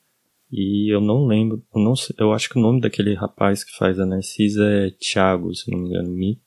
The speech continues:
perdoe, Thiago, se você não chamar Thiago, depois eu vou procurar o seu nome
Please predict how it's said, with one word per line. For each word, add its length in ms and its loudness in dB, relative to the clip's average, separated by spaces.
perdoe, 580 2
Thiago, 400 -4
se 280 -2
você 420 -2
não 200 4
chamar 420 0
Thiago, 560 0
depois 360 2
eu 120 4
vou 440 0
procurar 480 0
o 60 -2
seu 220 -2
nome 400 0